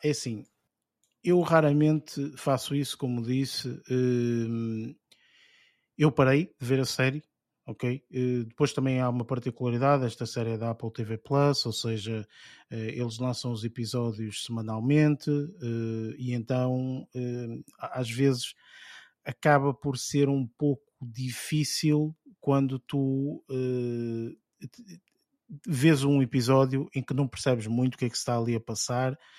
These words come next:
eh, e, e foi essa a sensação que eu fiquei. É este, isto é uma série, na minha opinião, pior que Lost, ok? Lost é um, uma série muito complicada de perceber no início, apesar de que tem uma linha de conduta.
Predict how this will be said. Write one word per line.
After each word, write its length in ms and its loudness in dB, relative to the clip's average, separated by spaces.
eh, 540 0
e, 180 -4
e 20 -6
foi 200 8
essa 180 4
a 20 -2
sensação 480 -2
que 80 -4
eu 40 -2
fiquei. 520 -10
É 280 -4
este, 380 -2
isto 360 2
é 340 4
uma 240 2
série, 520 2
na 120 2
minha 200 4
opinião, 580 0
pior 380 6
que 180 -6
Lost, 460 -4
ok? 400 -4
Lost 540 2
é 240 0
um, 240 0
uma 200 2
série 260 0
muito 420 2
complicada 540 2
de 60 -6
perceber 400 -4
no 160 4
início, 520 0
apesar 460 4
de 80 0
que 80 -8
tem 180 2
uma 160 6
linha 300 6
de 100 -4
conduta. 580 -2